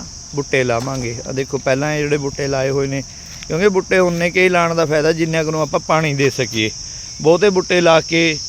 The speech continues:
ਕਹਿ ਦਈਏ ਵੀ ਪਾਣੀ ਲੱਗੇ ਨਾ, ਉਹਦਾ ਵੀ ਕੋਈ ਫਾਇਦਾ ਨਹੀਂ ਹੈਗਾ।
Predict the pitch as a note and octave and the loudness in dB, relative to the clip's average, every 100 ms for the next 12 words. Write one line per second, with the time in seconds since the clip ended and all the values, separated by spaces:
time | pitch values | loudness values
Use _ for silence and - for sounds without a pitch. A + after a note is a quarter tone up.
0 | - D#3+ E3 E3+ F#3+ F3 D#3+ D#3+ D#3+ C#3+ | -6 0 2 2 0 0 0 0 2 0
1 | C3 D3 D#3 D#3 D3 E3+ C#3 E3+ C#3 C#3+ | 0 0 0 2 2 2 2 -2 0 2
2 | C3 C3 B2+ B2+ B2+ | 2 0 -2 -2 -2